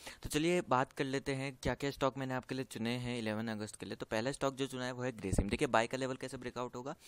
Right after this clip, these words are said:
सिक्स थर्टी फ़ोर पॉइंट वन ज़ीरो जब ये stock हो जाएगा तब आप इसे बाय कर लेंगे। Target रहेगा आपका सिक्स थर्टी फ़ाइव पॉइंट फ़ाइव ज़ीरो का। First target price छोटा रहेगा as usual,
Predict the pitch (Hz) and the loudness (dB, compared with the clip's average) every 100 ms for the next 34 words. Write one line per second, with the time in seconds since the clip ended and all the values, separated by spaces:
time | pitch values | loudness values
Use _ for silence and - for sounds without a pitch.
0 | - - - 180 - 151 151 156 - 147 | -16 -8 0 0 2 0 4 12 12 12
1 | 135 139 131 131 135 131 131 127 131 127 | -2 -4 -4 -4 -4 -4 -6 -6 -6 -4
2 | 123 113 120 117 120 117 113 104 120 123 | -2 -2 -4 -8 -8 -8 -4 -2 -2 -4
3 | 120 123 113 107 107 104 110 - 113 110 | -8 -8 -8 -8 -6 -6 -6 -6 -10 -6
4 | 117 104 107 - 107 101 95 95 123 123 | -6 -4 -4 -2 -6 -4 -8 -6 -8 -6
5 | 127 139 - 135 131 139 135 - - 139 | -4 -4 -2 -4 -4 -6 -6 -8 -6 -2
6 | 135 143 - - - - 123 123 135 131 | -2 -2 -6 -8 -20 -6 -2 0 0 -2
7 | 170 | -4